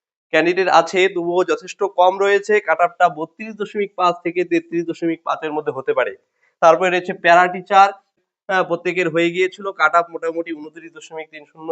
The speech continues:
এসেছিল, এবার মোটামুটি একত্রিশ দশমিক পাঁচ থেকে বত্রিশ দশমিক পাঁচ কিন্তু হতে চলেছে, maybe, সম্ভবত, ঠিক আছে? আমি পুরো বলতে পারি না শিওর করে যে এটাই হতে চলেছে, আমার মনে হচ্ছে যে এটা হতে চলেছে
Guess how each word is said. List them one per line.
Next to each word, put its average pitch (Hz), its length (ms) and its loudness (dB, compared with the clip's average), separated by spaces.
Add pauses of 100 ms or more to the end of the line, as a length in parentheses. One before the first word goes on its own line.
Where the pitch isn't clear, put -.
(120)
এসেছিল, 180 340 2 (600)
এবার 170 380 8
মোটামুটি 175 380 -2
একত্রিশ 170 400 -4
দশমিক 175 280 0 (100)
পাঁচ 151 140 2 (100)
থেকে 165 140 -2 (100)
বত্রিশ 160 340 -8
দশমিক 156 320 -8
পাঁচ 143 160 2 (100)
কিন্তু 170 160 -14 (120)
হতে 127 240 -10 (100)
চলেছে, 120 300 -12 (180)
maybe, 180 360 4 (160)
সম্ভবত, 185 540 4 (800)
ঠিক 170 180 -6
আছে? 214 180 6 (420)
আমি 175 160 4 (100)
পুরো 175 200 4 (300)
বলতে 165 220 0
পারি 208 260 4
না 190 60 4 (120)
শিওর 190 300 0
করে 180 180 0
যে 170 100 0
এটাই 180 240 2
হতে 139 260 -16
চলেছে, 147 280 -8
আমার 160 220 2 (100)
মনে 196 260 6
হচ্ছে 233 300 -4 (420)
যে 147 100 -2
এটা 165 220 6
হতে 156 200 0
চলেছে 180 300 0